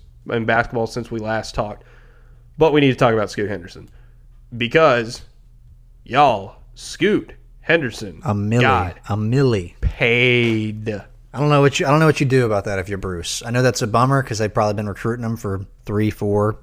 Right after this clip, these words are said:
Speaker 2: years at this point. But, uh, yeah, it's a million dollars, and you're
Speaker 1: Million
Speaker 2: gonna go
Speaker 1: dollars.
Speaker 2: get
Speaker 1: He's
Speaker 2: to
Speaker 1: gonna get paid, and what it looks like probably is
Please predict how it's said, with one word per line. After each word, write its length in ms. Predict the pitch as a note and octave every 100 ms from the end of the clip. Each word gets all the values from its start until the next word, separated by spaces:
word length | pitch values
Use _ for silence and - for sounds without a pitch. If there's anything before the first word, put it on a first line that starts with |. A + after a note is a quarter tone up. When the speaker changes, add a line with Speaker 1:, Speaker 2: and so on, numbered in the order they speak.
| -
Speaker 2:
years 360 | G#2+ G#2 G#2+
at 60 | A#2
this 160 | A2+
point. 380 | - B2+ A#2+ - - - - - - - - - - - - - - - -
But, 240 | F#2+ F2+
uh, 320 | F2+ F2 E2+ -
yeah, 160 | A2 F#2
it's 140 | -
a 20 |
million 500 | C3+ B2 A#2+ A2+ G2+
dollars, 540 | F2+ E2 E2 D#2 D#2+ -
and 140 | A#2
you're 100 | G#2
Speaker 1:
Million 160 | D#3 D#3+
Speaker 2:
gonna 140 | B2+
go 20 |
Speaker 1:
dollars. 140 | A2+ G#2+
Speaker 2:
get 60 |
Speaker 1:
He's 80 | C3
Speaker 2:
to 20 | C#3+
Speaker 1:
gonna 120 | D#3+
get 140 | D#3+
paid, 160 | D#3+ C#3+
and 220 | C3 C#3
what 120 | D3+
it 80 | F#3+
looks 260 | E3 C#4+ -
like 220 | D3 -
probably 560 | D#3 D#3 B2+ A#2 A2+ A2
is 180 | A2